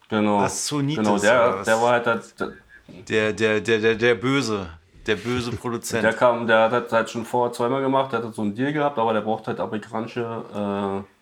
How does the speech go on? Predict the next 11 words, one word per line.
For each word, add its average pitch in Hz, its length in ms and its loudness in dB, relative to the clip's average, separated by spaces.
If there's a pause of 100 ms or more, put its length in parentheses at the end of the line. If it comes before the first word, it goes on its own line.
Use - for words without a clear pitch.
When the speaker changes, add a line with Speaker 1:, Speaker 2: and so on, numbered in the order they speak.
(140)
Speaker 1:
äh, 98 40 -6
Regisseure 123 560 0
und 110 120 -4
die 113 60 0
hat 107 120 0
er 110 100 2
dann 107 220 0
schon 107 320 -2
Speaker 2:
Ah. 95 80 -8
Speaker 1:
vorher 104 260 -2
zweimal 98 640 -2